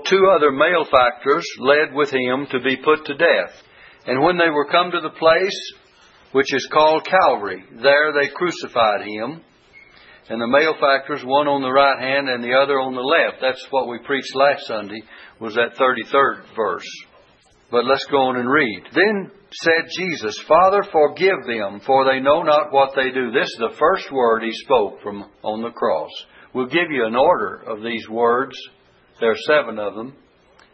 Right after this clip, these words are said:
As we progress along, we won't have it in this context, but we will refer to them,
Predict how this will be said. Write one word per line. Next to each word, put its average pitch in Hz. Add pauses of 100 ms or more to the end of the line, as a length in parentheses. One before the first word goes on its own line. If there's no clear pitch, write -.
(120)
As 113
we 117
progress 123
along, 113 (680)
we 123
won't 127
have 135
it 120
in 120
this 113
context, 123
but 107
we 110
will 123
refer 117
to 104
them, 101